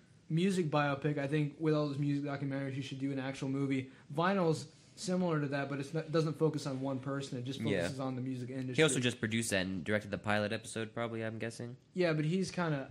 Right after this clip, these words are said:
Speaker 1: I think he oversaw the whole thing. He just,
Speaker 2: Yeah,
Speaker 1: he's
Speaker 2: he's
Speaker 1: not
Speaker 2: a
Speaker 1: a director.
Speaker 2: producer.
Speaker 1: He
Speaker 2: Yeah,
Speaker 1: doesn't
Speaker 2: yeah,
Speaker 1: have the
Speaker 2: yeah.
Speaker 1: director credit for all the episodes,
Speaker 2: Yeah,
Speaker 1: but
Speaker 2: yeah.
Speaker 1: he's pretty much, like, uh, helming the whole thing.
Speaker 2: I think Mackie
Speaker 1: Uh,
Speaker 2: Mac,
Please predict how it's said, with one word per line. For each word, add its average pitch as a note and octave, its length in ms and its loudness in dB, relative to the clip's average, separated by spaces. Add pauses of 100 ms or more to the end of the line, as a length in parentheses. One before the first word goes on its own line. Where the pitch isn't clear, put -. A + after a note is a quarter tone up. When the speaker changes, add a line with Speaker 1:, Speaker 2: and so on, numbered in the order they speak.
Speaker 1:
I E3 80 -2
think E3+ 160 -2
he D3 80 2
oversaw C3+ 480 -2
the B2+ 60 -2
whole B2 120 -2
thing. C3+ 220 -4
He C3 100 -4
just, C#3+ 140 2
Speaker 2:
Yeah, D#3 80 8
Speaker 1:
he's G#2+ 160 4
Speaker 2:
he's - 20 2
Speaker 1:
not D#3+ 160 4
Speaker 2:
a D3 40 2
Speaker 1:
a - 20 2
director. C#3 340 4
Speaker 2:
producer. - 220 2
Speaker 1:
He E3 80 4
Speaker 2:
Yeah, E3+ 80 6
Speaker 1:
doesn't E3+ 100 4
Speaker 2:
yeah, E3+ 60 0
Speaker 1:
have D#3+ 80 2
the D#3 80 4
Speaker 2:
yeah. - 60 0
Speaker 1:
director C#3+ 260 0
credit C3+ 280 -2
for C3+ 120 -4
all B2+ 80 -2
the B2+ 120 -4
episodes, B2+ 380 -4
Speaker 2:
Yeah, G#2 140 2
Speaker 1:
but F2 100 2
Speaker 2:
yeah. E3+ 120 -2 (180)
Speaker 1:
he's D3+ 160 0
pretty E3 220 2
much, C#3+ 260 0
like, B2+ 260 -6 (260)
uh, B2+ 180 -6
helming C#3 380 -2
the A#2+ 60 -4
whole B2 160 -4
thing. A#2+ 320 -8 (160)
Speaker 2:
I G2+ 60 -2
think A#2+ 180 4
Mackie A2 300 4
Speaker 1:
Uh, G#2 40 0
Speaker 2:
Mac, G#2+ 320 2